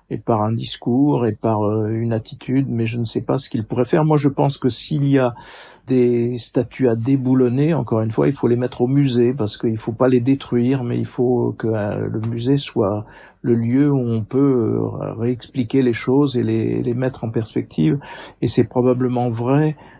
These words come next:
de l'histoire, malgré tout, toujours de l'histoire coloniale. Alors, il y a un musée de l'immigration qui est à, qui est à Paris,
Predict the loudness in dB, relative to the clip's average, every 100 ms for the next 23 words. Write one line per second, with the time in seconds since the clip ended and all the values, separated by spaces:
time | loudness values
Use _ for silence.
0 | _ -4 -2 -2 -6 -2 0 2 0 0
1 | 0 0 -4 -2 -2 0 2 2 2 0
2 | 0 -2 -2 -2 -2 -2 -2 0 0 0
3 | 0 0 0 0 0 0 0 0 -2 -4
4 | -2 -4 -4 -4 -6 -6 -4 -4 -4 -4
5 | -4 -4 -8 -8 -6 -4 -4 -2 -4